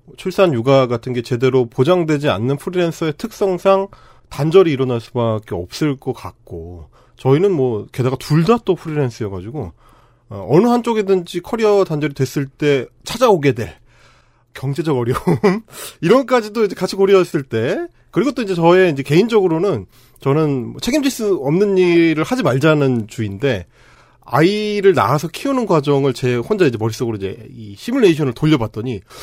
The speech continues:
아, 이거 애한테 괜찮을까? <laughs> 라는 걱정이 <laughs> 미리 막 미안해지고 뭐 그래서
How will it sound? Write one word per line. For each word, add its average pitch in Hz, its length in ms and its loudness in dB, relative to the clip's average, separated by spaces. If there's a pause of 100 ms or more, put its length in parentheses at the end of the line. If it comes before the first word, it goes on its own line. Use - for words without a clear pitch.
(300)
아, 101 180 -2
이거 131 180 0
애한테 151 400 0
괜찮을까? 135 500 0
<laughs> - 140 2
라는 247 220 2
걱정이 214 640 2 (720)
<laughs> - 800 -8
미리 277 320 4
막 190 220 0
미안해지고 180 520 2
뭐 143 120 2
그래서 135 800 4